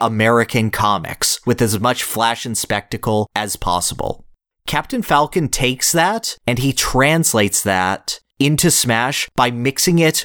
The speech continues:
with another incredibly famous franchise, Kamen Rider, which would then go on to influence Super Sentai and thus Power Rangers. Which is obvious when you consider that the most famous move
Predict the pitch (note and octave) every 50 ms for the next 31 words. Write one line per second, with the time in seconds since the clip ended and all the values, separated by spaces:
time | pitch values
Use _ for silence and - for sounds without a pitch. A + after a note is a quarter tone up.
0 | - - - C3 B2 - B2+ B2 B2 C#3 F#3 A3 G3+ D3+ A#2 G2+ F2+ - D3 C#3
1 | A#2+ A#2 - - - D3+ D3+ D3 D3 C3 D3 C3+ B2 A2 - B2+ A#2+ A#2 A2+ -
2 | - - A2 G#2 G2 F#2 - - F2+ D2+ A#1 G#1 A1 - - - - _ _ _
3 | _ _ _ _ _ _ - D#3+ D3+ C#3+ C3 A2 F#2 E2+ D#2+ C#2+ C2+ - - -
4 | - - _ _ _ _ - B2 - - C3 C3 A2 G2 C3 B2+ B2+ B2+ A#2 B2+
5 | B2 A#2+ A#2+ A#2+ - - A2+ A2+ A2 A2+ A2 - - B2 - - A#2 A#2 A#2 A2
6 | - - A#2 A2+ A2 G#2+ G#2+ G#2+ - - - - - _ - - - - D3 B2+
7 | - C3 A#2 - - - D3+ C#3+ C#3 - - G2 F#2 D#2+ E2 F2 F2 F#2+ - _
8 | - - A#2+ A#2+ G#2 A2+ A2 G#2+ - - - - - C#3+ C#3+ C3+ B2 G#2 E2+ D2+
9 | C2+ - G#1+ B1 - - - - - - - - - - - - _ _ _ _
10 | _ _ _ - C3 C#3 - - - - - - C#3+ C3 - C3 C#3+ F#3+ F#3 D#3+
11 | C3 A#2+ A#2+ - - C3+ B2+ B2+ B2+ B2+ A#2 - C3+ A2+ - - - C3+ B2 B2+
12 | A#2+ A#2+ A2+ G2 B2 A#2 - - B2+ A#2 A#2+ A#2 A2+ - - - B2 B2 A#2 A2+
13 | - - - B2 B2+ B2+ A#2 A#2 G#2+